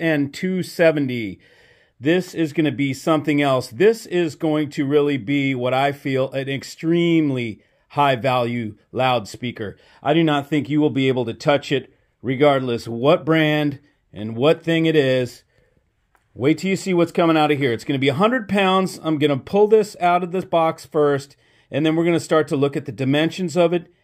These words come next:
and what's included and what the price is. Again, Fisher and Fisher S N two seventy,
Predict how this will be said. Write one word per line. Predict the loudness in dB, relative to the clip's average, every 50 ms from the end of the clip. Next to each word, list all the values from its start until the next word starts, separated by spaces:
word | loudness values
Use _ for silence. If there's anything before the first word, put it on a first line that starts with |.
| _ _ -8
and | -4 -4 -2
what's | 0 2 2 2 2 2 -2
included | -4 -4 -2 -2 0 0 2 2 0 -2 -2 -6 -14 _ -12
and | -8 -8 -6 -4
what | -2 -2 -2 -2 -2
the | -6
price | -6 -2 0 0 2 2 0 -2 -8
is. | -12 -12 -12 -16 -18 _ _ _ _ _ _ _ -16
Again, | -14 -12 -8 -6 -4 -4 -2 -2 -2 -4 -4 -8 -12 _ _ _ _ _ _ _ _ _ _
Fisher | -2 -2 -2 -2 -2 -4 -4
and | -4 -4 -2
Fisher | -4 -4 -4 -4 -4 -4 -4 -4 -6 -10 _ _ _ _ -8
S | -8 -6 -4 -4
N | -4 -4 -4
two | -6 -6 -6
seventy, | -6 -2 2 2 2 2 2 -2 -4 -4 -4 -6 -10 -14